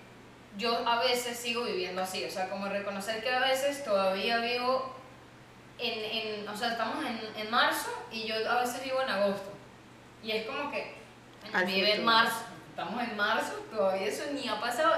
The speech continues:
Speaker 1: y capaz ni pasa, o sea, no lo sabemos, más con esto del covid del, del
Speaker 2: Claro.
Speaker 1: año pasado, cómo nos cambió todo.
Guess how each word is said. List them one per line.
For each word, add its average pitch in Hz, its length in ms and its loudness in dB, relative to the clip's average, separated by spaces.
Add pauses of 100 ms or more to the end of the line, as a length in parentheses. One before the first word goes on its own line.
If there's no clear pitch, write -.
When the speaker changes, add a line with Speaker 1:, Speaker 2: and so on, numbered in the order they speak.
Speaker 1:
y - 420 -12
capaz 247 360 6
ni 285 100 -4
pasa, 262 320 2
o 185 60 -6
sea, 196 140 -2
no 202 100 -4
lo 240 100 0
sabemos, - 340 0
más 202 180 0
con 254 120 -4
esto 285 160 -4
del 269 160 0
covid 226 240 -2 (480)
del, 220 180 -2
del 196 120 -4
Speaker 2:
Claro. 196 160 6 (120)
Speaker 1:
año 226 100 -2
pasado, 247 460 2
cómo 233 180 -4
nos 285 200 -4
cambió 247 320 -4
todo. 240 360 -2